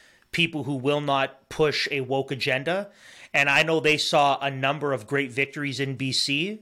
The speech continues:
because obviously parents are, the more they wise up to what's going on, the more they realize, "I don't want my kids there."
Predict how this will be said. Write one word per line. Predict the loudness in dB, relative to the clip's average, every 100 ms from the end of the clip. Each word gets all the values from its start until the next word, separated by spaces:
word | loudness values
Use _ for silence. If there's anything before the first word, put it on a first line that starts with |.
| -8
because | -2 2
obviously | 4 2 0 -4 -4 -4
parents | 0 0 0 -2
are, | -2
the | -2
more | 0 2
they | 4
wise | 4 4 4 2
up | 0
to | -4
what's | -8 -4
going | -4 0
on, | 0 0 -4 -12 _ -20 -20 _ _
the | 0
more | 2 4
they | 4 2
realize, | 2 2 4 4 4
"I | 2
don't | 2
want | 0 0
my | -4
kids | -4 -8 -6
there." | -4 -4 -6